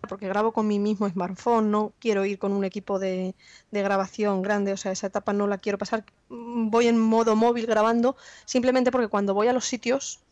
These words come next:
me gusta integrarme con la gente con la que voy, no voy simplemente como a grabar, o sea, grabo, para la charla, guardo el smartphone, <laughs> recojo el mini trípode, por decirlo de alguna forma, y estoy disfrutando de la gente. Entonces, a los diferentes sitios que, a los que voy, a las diferentes cons, a las diferentes charlas, a los diferentes hack and beers,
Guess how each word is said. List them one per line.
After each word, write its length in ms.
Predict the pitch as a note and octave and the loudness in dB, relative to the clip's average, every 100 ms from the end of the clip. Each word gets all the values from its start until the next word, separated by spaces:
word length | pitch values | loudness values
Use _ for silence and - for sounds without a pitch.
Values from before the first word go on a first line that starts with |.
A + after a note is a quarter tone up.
| _ | _
me 240 | A3 G#3 G3+ | -2 0 2
gusta 240 | A3+ - | 0 2
integrarme 480 | A#3 G3+ A3 A#3+ G3 | 2 2 0 0 2
con 120 | F#3 | 0
la 60 | F3+ | 0
gente 260 | - F#3 | -2 -4
con 120 | F3+ F3+ | -4 -6
la 100 | F3 | -4
que 100 | F3 | -2
voy, 220 | F3 F3 | -2 0
no 180 | G3+ A3 | 0 2
voy 220 | G#3+ G#3 | 2 0
simplemente 480 | A#3 G#3 G3+ F#3+ G3 | 0 0 0 0 0
como 180 | F#3 F3 | 0 -2
a 40 | |
grabar, 340 | F3+ F#3+ G3 | -4 -8 -8
o 60 | F#3 | -6
sea, 240 | - F3 - | -4 -4 -2
grabo, 440 | G#3 A3 B3 C4+ - - _ - | 0 4 4 2 -4 -20 _ -4
para 160 | A3+ G#3+ | 0 0
la 100 | G3+ | 0
charla, 440 | A#3 A#3 A#3 B3 - - | -2 0 0 -2 -8 -4
guardo 240 | A#3 A#3 | -2 0
el 100 | G#3+ | -2
smartphone, 600 | G3 F#3+ - A#3+ A#3+ C4 - | -2 -4 -2 2 2 2 0
<laughs> 60 | |
recojo 640 | B3 A3 G#3 - G#3+ A#3 G#3+ | 0 2 0 -2 0 0 0
el 80 | G#3+ | 0
mini 260 | G#3 G3+ G3+ | -2 -2 -4
trípode, 400 | C4 - B3+ A#3+ | -4 0 0 2
por 120 | A3 | 0
decirlo 160 | G#3 A3 | 0 0
de 20 | |
alguna 180 | A3 G#3+ | 2 0
forma, 320 | B3+ B3 C4 - - - A3+ | 2 2 0 -4 -20 -4 -2
y 40 | |
estoy 200 | G#3 A#3 | -2 -2
disfrutando 400 | A#3 A#3 G#3+ G3+ | -2 -2 0 2
de 80 | F#3+ | 2
la 80 | E3+ | 0
gente. 260 | F3 F3 | -4 -4
Entonces, 300 | F3 G3 - - - - | -2 -4 -6 -14 -20 -10
a 100 | - | 0
los 120 | G#3+ G#3 | 0 2
diferentes 420 | G#3 A3 A3+ B3+ | 0 2 2 0
sitios 340 | B3+ A#3+ A#3+ | -2 -2 -2
que, 100 | - | 0
a 40 | A3+ | 0
los 160 | G#3+ | 0
que 80 | - | -4
voy, 400 | G3 B3 A#3 A#3 - _ | -2 0 0 -2 -10 _
a 80 | G3+ | -8
las 160 | F#3+ | -6
diferentes 460 | F#3+ G3 G3+ G3+ - | -4 -2 0 -2 -2
cons, 320 | A3 A3 A3+ | 2 2 2
a 40 | G3+ | 0
las 120 | F3+ | -2
diferentes 460 | F#3+ G3 F#3+ F#3 | -6 -4 -4 -4
charlas, 400 | - G#3 G#3+ G3+ | -2 -2 0 -2
a 20 | G3+ | -4
los 160 | F#3 | -6
diferentes 380 | F#3 F#3+ F#3+ G3+ | -6 -4 -4 -4
hack 180 | G#3 G3 | -4 -2
and 140 | G3+ | -2
beers, 180 | G#3+ | -2